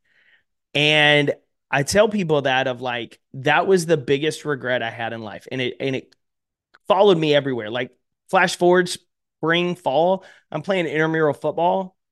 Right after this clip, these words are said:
I was pretty good 'cause I was college level, like, ready. And the football guys are like, "Why are you not out playing? Like, you have the, like, you can play with us. You should be out on the team." And I'm like, "Ah, you know, my shoulder won't hold up," like,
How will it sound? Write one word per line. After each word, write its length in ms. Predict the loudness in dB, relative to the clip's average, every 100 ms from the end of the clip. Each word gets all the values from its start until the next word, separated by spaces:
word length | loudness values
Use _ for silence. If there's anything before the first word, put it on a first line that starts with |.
| _ _ -6
I 60 |
was 140 | -6 -6 _ _
pretty 160 | 0 2
good 340 | 4 2 2
'cause 300 | -6 -8 -10 _ _ _
I 200 | -4 -4 _
was 200 | -4 -4
college 500 | -4 2 4 2 0
level, 340 | -2 0 0
like, 220 | 2 0 0
ready. 420 | -2 0 -2 -4 _ _ _
And 120 | -4
the 40 | -2
football 300 | 0 2 4
guys 240 | 4 4
are 60 | 0
like, 120 | 0
"Why 140 | -2
are 60 | -6
you 100 | -4
not 220 | -4 -2
out 180 | -4 -6
playing? 260 | -8 -6
Like, 200 | -8 -8
you 160 | -4 -2
have 240 | 0 0
the, 140 | 0 -4 -4
like, 220 | -6 -4
you 80 | -4
can 100 | -4
play 200 | -2 0
with 120 | 0 -2
us. 160 | -8
You 60 | -6
should 180 | -4 -2
be 100 | 0
out 100 | 0
on 100 | -4
the 80 | -8
team." 380 | -6 -6 -6 _
And 100 | -18
I'm 60 | -16
like, 140 | -2
"Ah, 300 | 2 6 4
you 140 | 2
know, 220 | 0 -2 -2
my 140 | -6
shoulder 280 | -8 -6 -4
won't 200 | -4 -4
hold 160 | -2
up," 300 | 0 0 0
like, 300 | -4 -4 -6